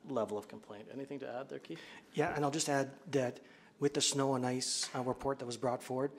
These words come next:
Speaker 2: we had the additional fifteen temporary officers that we hired, uh, this last year. So in addition to the annual eleven, ten, eleven thousand that the M E Os, uh, municipal enforcement officers do,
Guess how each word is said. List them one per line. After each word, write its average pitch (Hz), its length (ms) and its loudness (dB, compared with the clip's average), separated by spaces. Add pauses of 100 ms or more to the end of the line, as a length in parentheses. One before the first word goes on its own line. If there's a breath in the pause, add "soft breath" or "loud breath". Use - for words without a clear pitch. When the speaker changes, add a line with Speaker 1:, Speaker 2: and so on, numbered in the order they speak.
(220 loud breath)
Speaker 2:
we 117 80 -6
had 131 140 0
the 127 60 2
additional 127 360 0
fifteen 123 540 -4
temporary 123 420 -4
officers 117 400 -4
that 117 160 -6
we 113 80 -4
hired, 123 520 -2
uh, 123 120 -2
this 117 220 -4
last 117 240 -4
year. 139 120 0 (340 loud breath)
So 139 180 0
in 139 100 4
addition 151 320 -2
to 147 60 2
the 127 240 0 (180)
annual 120 560 0 (140)
eleven, 120 400 0
ten, 123 240 -4
eleven 117 240 -2
thousand 120 420 0
that 117 140 -4 (100)
the 127 260 -2
M 127 140 0
E 117 100 0
Os, 123 280 2 (200)
uh, 127 180 -8
municipal 123 300 -4
enforcement 127 380 -4
officers 110 300 -6
do, 113 180 -6